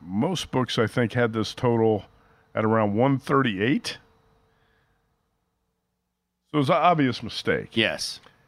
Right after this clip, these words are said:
Speaker 1: And the bettor I know played under. Let's see. Uh, let's see. What did he fire the bet on here? Anyway,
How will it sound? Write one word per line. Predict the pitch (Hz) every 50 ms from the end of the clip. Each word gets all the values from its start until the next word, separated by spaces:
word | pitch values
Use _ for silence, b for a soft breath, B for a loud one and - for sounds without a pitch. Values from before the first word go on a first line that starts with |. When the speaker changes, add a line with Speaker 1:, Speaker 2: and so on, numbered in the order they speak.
| b b
Speaker 1:
And | - 117
the | 120
bettor | 117 151 175 175 170 165
I | 156 151
know | 147 147 139 135 117
played | - 139 143 131 117 - -
under. | 147 170 175 170 180 170 165 160 147 139 - _ _ _ _ _ _ _ _ _ _ _ _ _ _ _ _ _ _ _ _ _ _ _ _ _ _ _ _ _ _ _ _ _ _ _ _ _ _ _ _ _ _ _ _ _ _ _ _ _ _ _ _ _ _ _ _ -
Let's | 98 - -
see. | - 90 82 82 82 - -
Uh, | 85 87 82 82 85 82 82 82
let's | 82 80 -
see. | - - 71 71 71 - - _ _
What | - -
did | 107 98
he |
fire | - - 117 107 98 92
the | 85 85
bet | 80 82 85 90 78
on | 76 76 76 73
here? | 80 85 78 80 - b b b b b b b b b b b _ _ _ _ _ _ _ _ _ _ _ _ _ _ _ _ _ _ _ _ _ _ _ _ _ _ _ _ _ _ _ _ _ _ _ _ _ _ _ _ _ _ _ _ _ _ _ _ _ _ _ _ _ _ _ _ _ _ _ _ _ _ _ _ _ _ _ _ _ _ _ _ -
Anyway, | 120 120 117 110 107 104 104 104